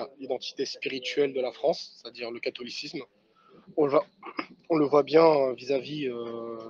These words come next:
du fait qu'on promeut absolument tout sauf, euh, le catholicisme en France. En même temps, on veut aussi détruire notre agri-,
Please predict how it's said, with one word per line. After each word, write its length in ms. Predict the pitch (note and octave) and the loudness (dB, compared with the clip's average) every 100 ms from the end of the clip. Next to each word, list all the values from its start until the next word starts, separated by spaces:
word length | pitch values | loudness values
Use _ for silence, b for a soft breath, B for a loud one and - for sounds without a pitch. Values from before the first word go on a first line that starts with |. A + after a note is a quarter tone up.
| - | -16
du 80 | - | -6
fait 220 | C#3+ - | -4 -4
qu'on 180 | A#2+ A#2+ | -10 -14
promeut 340 | - C#3 C#3 | -8 2 2
absolument 480 | D3+ - D#3+ D#3+ D#3 - | 2 2 4 6 6 4
tout 320 | - G3 G3 | -4 -2 -2
sauf, 400 | - E3+ E3 - | 2 6 6 4
euh, 680 | C3+ C3 B2+ B2+ B2+ B2 B2+ | 2 4 4 4 2 0 -2
le 140 | B2+ C3+ | -2 -2
catholicisme 640 | C#3+ - C#3+ B2+ C3+ C3+ | -2 -2 -2 -4 -6 -4
en 40 | B2 | -2
France. 320 | F#3 F#3+ - b b b b _ _ _ _ - | -4 -6 -12 b b b b _ _ _ _ 4
En 80 | E3 | 6
même 160 | D#3+ | 8
temps, 100 | F#3+ | 10
on 60 | F3 | 10
veut 60 | D#3 | 8
aussi 240 | C#3 E3+ | 4 2
détruire 280 | D3+ - E3+ | 2 8 10
notre 200 | D3+ D#3 | 10 6
agri-, 340 | D3 D3+ - | 2 -2 -8